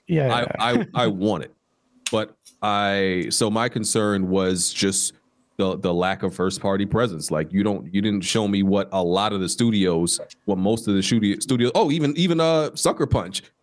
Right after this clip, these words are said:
Speaker 2: W-, like, we, uh, listen, we expected,
Speaker 1: <laughs>
Speaker 2: like, Ghost of Tsushima announcement, like, 'cause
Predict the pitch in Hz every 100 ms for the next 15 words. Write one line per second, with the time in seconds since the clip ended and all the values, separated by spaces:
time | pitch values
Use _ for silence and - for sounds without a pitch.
0 | - 131 151 175 180 156 226 277 - 160
1 | - 165 196 139 127 254 285 - 196 175
2 | 156 - _ - - 508 440 - - -
3 | - 180 - 175 180 220 226 202 208 240
4 | 214 208 190 175 175 233 226 170 165 156
5 | - 165 147